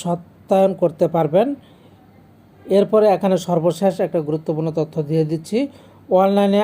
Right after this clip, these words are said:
আবেদন দাখিলের বিষয়ে সহযোগিতার প্রয়োজন হলে এই যে এখানে মেইল আছে, প্রয়োজনে আপনারা এখানে মেইল করে তারপরে টেলিটক কাস্টমার কেয়ারে যোগাযোগ করেও বিস্তারিত জানতে পারবেন।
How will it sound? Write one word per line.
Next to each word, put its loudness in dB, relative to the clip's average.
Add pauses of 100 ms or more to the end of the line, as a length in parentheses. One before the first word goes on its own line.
(120)
আবেদন -2
দাখিলের 0
বিষয়ে -2
সহযোগিতার -2
প্রয়োজন 0 (480)
হলে 2 (520)
এই 2
যে 0
এখানে 0
মেইল 2
আছে, -2
প্রয়োজনে -2
আপনারা -2
এখানে -2 (100)
মেইল -2
করে 0 (460)
তারপরে -2 (120)
টেলিটক 0
কাস্টমার -4
কেয়ারে 0
যোগাযোগ -2
করেও 2 (420)
বিস্তারিত -2 (140)
জানতে -4
পারবেন। -10